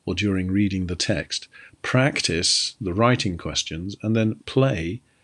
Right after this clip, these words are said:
by using the speaking questions to get the students to use the vocabulary they have already learnt in the lesson.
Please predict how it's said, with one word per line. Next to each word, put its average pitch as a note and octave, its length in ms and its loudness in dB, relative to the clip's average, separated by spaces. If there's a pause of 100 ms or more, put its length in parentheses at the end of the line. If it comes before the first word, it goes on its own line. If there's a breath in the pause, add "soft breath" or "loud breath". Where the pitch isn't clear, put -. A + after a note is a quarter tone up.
(260)
by G#2+ 80 2
using A#2 320 6
the A2 60 2
speaking C#3 400 0
questions F#2 640 -6
to - 100 -6
get F#2+ 300 -6
the F2+ 260 -6
students D#2+ 640 0 (300)
to F#2 120 -6
use F2 160 -6
the F2 80 -8
vocabulary F2 720 -6 (100)
they F#2 160 -6
have F2 160 -6
already F2 260 -6
learnt E2 500 -6
in D#2+ 100 -8
the F2 80 -6
lesson. A2+ 400 -4